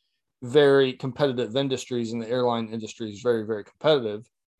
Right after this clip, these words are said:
But I do think you can buy it here and then hold it back into the forties once sentiment starts to turn around, especially if oil prices start to, you know, come back down again, then it'll be a big beneficiary there.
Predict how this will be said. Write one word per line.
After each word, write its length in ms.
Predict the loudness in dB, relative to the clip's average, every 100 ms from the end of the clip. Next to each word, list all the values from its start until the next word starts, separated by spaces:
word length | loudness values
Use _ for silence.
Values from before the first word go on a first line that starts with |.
| _ _ _ 4
But 260 | 4 4
I 120 | 2 2
do 220 | 2 -2
think 400 | -4 -8 -8 -10
you 100 | -10
can 140 | -2
buy 220 | 2 2
it 180 | 0 -4
here 380 | -10 -8 -6 -4
and 180 | -4 -4
then 120 | -6
hold 300 | -2 0 0
it 140 | -2
back 280 | -2 -4 -4
into 160 | -6 -6
the 140 | -8
forties 480 | -6 -4 -4 -6 -4
once 240 | -6 -4
sentiment 340 | -6 -6 -8 -8
starts 280 | -6 -6 -8
to 100 | -14
turn 220 | -12 -10
around, 360 | -4 -2 -2
especially 460 | -4 -2 -2 2 0
if 100 | 0
oil 220 | 0 0
prices 500 | 0 -4 -4 -8 -10
start 280 | -6 -6 -6
to, 160 | -10 -12 _
you 100 | -8
know, 120 | -8
come 180 | -4 -4
back 200 | -4 -4
down 220 | 0 2
again, 340 | 2 0 -2 -6 _ _ _ _ -16 -2
then 260 | 2 2 2
it'll 200 | 2 2
be 160 | 2
a 60 | 2
big 180 | 0 0
beneficiary 840 | 0 2 0 0 -2 -4 -4 -8
there. 280 | -8 -8